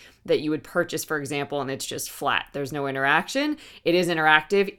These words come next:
even if the training was from months ago. You can still get support on the content. So if you do want the replay, that is available.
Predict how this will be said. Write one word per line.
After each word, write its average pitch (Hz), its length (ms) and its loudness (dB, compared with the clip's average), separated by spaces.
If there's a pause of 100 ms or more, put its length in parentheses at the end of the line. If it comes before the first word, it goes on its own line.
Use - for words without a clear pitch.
even 247 580 -2
if 202 300 2
the 190 100 -2
training 180 640 -2
was 156 260 2
from 156 260 -6
months 143 280 -2
ago. 117 300 -6
You 135 140 -8
can 147 120 -8
still 147 240 -4
get 139 180 -2
support 147 460 -2
on 135 380 -2
the 147 120 -2
content. 131 600 -4
So - 40 -8
if 151 80 -12
you 151 80 -6
do 156 140 -2
want 160 120 0
the 165 60 -4
replay, 151 560 0 (300)
that 180 320 8
is 185 240 4
available. 156 760 2